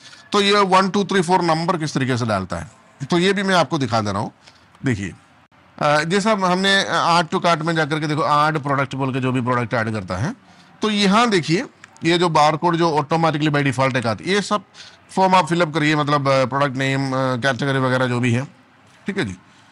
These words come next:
और यहाँ देखो ये जो नंबर का जगह पे अभी, अ, फ़ोर नंबर तक इधर हमने बनाया हुआ है, पाँचवा नंबर इधर डाल दीजिए, बस हो गया। और जब भी सेल करने के टाइम आपने पाँचवा नंबर डाल दीजिए और सेल कर दीजिए।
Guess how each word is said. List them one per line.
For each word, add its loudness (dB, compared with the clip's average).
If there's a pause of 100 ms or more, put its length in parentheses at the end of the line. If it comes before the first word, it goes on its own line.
(480)
और 2
यहाँ 2
देखो 2
ये 4
जो 0
नंबर 2
का 0
जगह 4
पे 2
अभी, 4
अ, 0
फ़ोर 2
नंबर 4
तक 0
इधर 2
हमने 2
बनाया 2
हुआ 0
है, 0 (380)
पाँचवा 2
नंबर 2
इधर 0
डाल 0
दीजिए, -6
बस -4
हो -2
गया। -6 (1120)
और 4
जब 4
भी 4
सेल 2
करने 2
के 2
टाइम 2
आपने 2
पाँचवा 2
नंबर 2
डाल 4
दीजिए 0
और 2
सेल 0
कर 0
दीजिए। -2